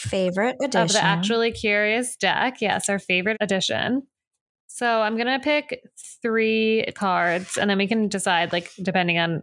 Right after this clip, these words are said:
Speaker 2: what they're like, if we wanna answer them all or pick one to answer. So the first one is, who was your biggest childhood crush and where are they now?
Speaker 1: Oh my God.
Speaker 2: Which reminds me, we have to talk about Tell Me Lies.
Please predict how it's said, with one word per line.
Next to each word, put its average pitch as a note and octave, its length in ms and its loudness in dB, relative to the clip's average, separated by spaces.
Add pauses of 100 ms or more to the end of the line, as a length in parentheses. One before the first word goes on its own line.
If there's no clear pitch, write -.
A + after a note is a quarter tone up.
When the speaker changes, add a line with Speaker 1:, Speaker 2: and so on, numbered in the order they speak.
(140)
Speaker 2:
what F#3+ 200 0
they're F#3 140 2
like, - 220 0
if G3 120 -2
we F#3 80 0
wanna F3 180 0
answer E3+ 240 -2
them F#3+ 160 -2
all C3 180 2
or F3+ 80 0
pick - 220 -6
one G3 160 -2
to G3+ 80 -2
answer. G3 560 -2 (560)
So G#3 800 0 (720)
the A3+ 120 0
first A#3+ 380 0
one D4+ 320 0
is, G#3+ 1040 0 (720)
who B3 80 0
was B3+ 160 0
your D#4+ 100 2
biggest A#3 520 -2
childhood G3+ 520 0
crush F#3+ 400 0
and G3+ 120 0
where F#3 220 2
are F#3+ 100 2
they G#3+ 160 2
now? G#3 440 0 (160)
Speaker 1:
Oh G#3+ 180 2
my A3 200 2
God. G3+ 580 0
Speaker 2:
Which A3 160 0
reminds A3 400 0
me, A3+ 140 0
we G#3+ 80 2
have G#3 100 0
to G3 80 -6
talk G3 160 0
about G#3 160 -2
Tell G3 120 0
Me G#3 140 2
Lies. F#3+ 380 2